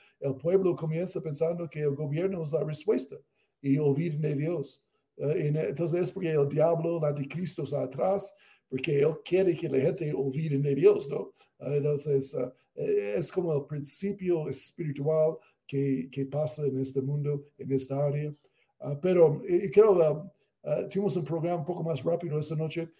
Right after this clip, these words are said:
Ah, tenemos que, ah, empacar <laughs> y cosas y listarnos para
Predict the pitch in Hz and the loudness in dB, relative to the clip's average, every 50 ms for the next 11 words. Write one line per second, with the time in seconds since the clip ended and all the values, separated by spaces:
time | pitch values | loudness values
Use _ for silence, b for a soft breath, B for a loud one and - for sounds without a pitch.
0 | b b b - 123 127 - 156 156 151 143 - - 160 151 147 143 139 143 - | b b b -8 -8 -4 -2 0 0 0 0 -2 -4 -4 -2 -2 -2 -4 -6 -8
1 | - 131 - - - 147 143 - 143 143 139 - 165 175 175 180 196 190 - - | -8 -8 -10 -8 -6 -6 -2 0 0 -2 0 0 -2 0 0 0 -2 -2 -4 -8
2 | 160 143 - 170 - - 185 190 - - B B 147 B B 156 151 160 147 131 | -10 -8 -6 -6 -6 0 0 0 0 0 B B -12 B B -4 -2 0 0 0
3 | - 170 165 165 156 165 175 160 - - 147 139 139 139 123 - | 2 2 2 2 2 2 -2 -2 -2 -2 0 2 2 2 0 -2